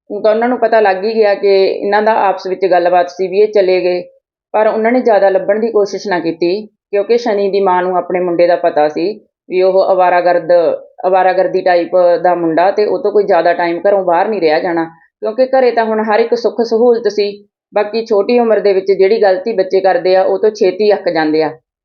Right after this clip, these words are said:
ਤੇ ਉਹ ਹੌਲੀ ਹੌਲੀ ਚਲੋ ਸੀਮਾ ਨੂੰ ਕਹਿਣ ਲੱਗਿਆ ਵੀ ਆਪਾਂ ਬਹੁਤ ਵੱਡੀ ਗਲਤੀ ਕੀਤੀ, ਵੀ ਆਪਾਂ ਨੂੰ ਐਂ ਨਹੀਂ ਆਉਣਾ ਚਾਹੀਦਾ ਸੀ।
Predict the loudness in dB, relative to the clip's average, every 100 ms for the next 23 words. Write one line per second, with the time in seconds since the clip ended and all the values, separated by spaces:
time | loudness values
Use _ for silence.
0 | _ _ _ _ -2 0 2 2 2 2
1 | 2 0 0 2 2 0 -6 -4 -2 0
2 | -2 -2 -2 0 -2 0 0 2 0 0
3 | -2 0 0 0 -2 0 0 0 -6 -6
4 | -4 -2 0 0 -2 -2 -2 -2 0 0
5 | -2 0 0 0 -2 -6